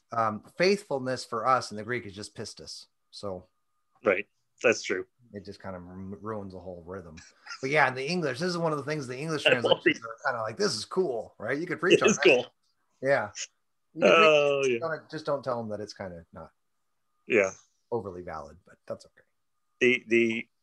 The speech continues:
Speaker 2: well, English is the true, true word of God still, just not the
Speaker 1: Right.
Speaker 2: original text. <laughs>
Speaker 1: It's, the syllables of the words might not be as reliable as, but yeah, I mean, it's kind of a fun, I, I do think there, as I, as I said, I do think there is rhetorical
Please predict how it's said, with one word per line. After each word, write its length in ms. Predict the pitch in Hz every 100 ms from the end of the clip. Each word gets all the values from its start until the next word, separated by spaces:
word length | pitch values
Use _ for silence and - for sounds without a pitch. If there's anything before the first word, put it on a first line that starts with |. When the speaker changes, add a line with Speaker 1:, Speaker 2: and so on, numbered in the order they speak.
| _ _ _ _ _ _ _ -
Speaker 2:
well, 220 | 156 147
English 320 | 170 185 185
is 140 | 185 151
the 100 | 139
true, 480 | - 139 131 127 - _ -
true 240 | - 135
word 160 | 123 120
of 80 | 117
God 240 | 117 113
still, 340 | - 123 135 -
just 300 | 127 - - -
not 200 | 127 120
the 100 | 127
Speaker 1:
Right. 80 | 127
Speaker 2:
original 220 | - 147 135
text. 440 | 196 - - - -
<laughs> 40 | - 622 -
Speaker 1:
It's, 100 | - - 156 156 156
the 60 | 139
syllables 400 | 175 165 156 139
of 60 |
the 80 | 139
words 260 | 135 131 107
might 160 | 117
not 160 | 113 104
be 160 | 110 107
as 300 | 98 - _ _ _ _ _
reliable 600 | 117 107 104 98 98 95
as, 240 | 87 - _
but 100 | 202
yeah, 180 | 233 214
I 80 | 147
mean, 120 | 175
it's 80 | 170
kind 180 | 180 185
of 80 |
a 80 | 175
fun, 320 | - 135 139 - - _
I, 200 | 156 143 170
I 20 |
do 220 | 151 185
think 320 | 185 170 151 -
there, 360 | 143 135 127 - _ _ _ 131
as 140 | 127
I, 80 | 117
as 140 | 117
I 140 | 113 107
said, 260 | - 101 92
I 60 |
do 160 | 107 123
think 160 | 120 113
there 120 | 113
is 60 | 101
rhetorical 760 | 104 - 107 104 101 95 92